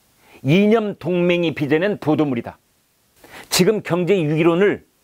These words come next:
보수 언론, 뭐 재벌이 돈을 대는 경제신문, 뭐 보수 야당, 이런 보수 기득권층이 이념 동맹으로서 빚어진 결과물이라고 유시민 씨는 말을 했습니다.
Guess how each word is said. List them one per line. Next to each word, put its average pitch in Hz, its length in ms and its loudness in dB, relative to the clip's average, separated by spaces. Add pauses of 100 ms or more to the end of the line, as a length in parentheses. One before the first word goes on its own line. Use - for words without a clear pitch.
(440)
보수 185 400 2
언론, 170 360 -2 (1080)
뭐 135 140 4
재벌이 175 460 0
돈을 160 260 -6
대는 160 220 0
경제신문, 156 760 -2 (800)
뭐 139 160 4
보수 180 380 0
야당, 165 320 -2 (480)
이런 185 340 0
보수 165 420 -4
기득권층이 165 1040 -4 (360)
이념 202 520 0
동맹으로서 175 1040 -2 (180)
빚어진 151 380 -4
결과물이라고 143 840 -2 (400)
유시민 175 320 -2
씨는 143 260 -2
말을 120 280 0
했습니다. 101 420 -18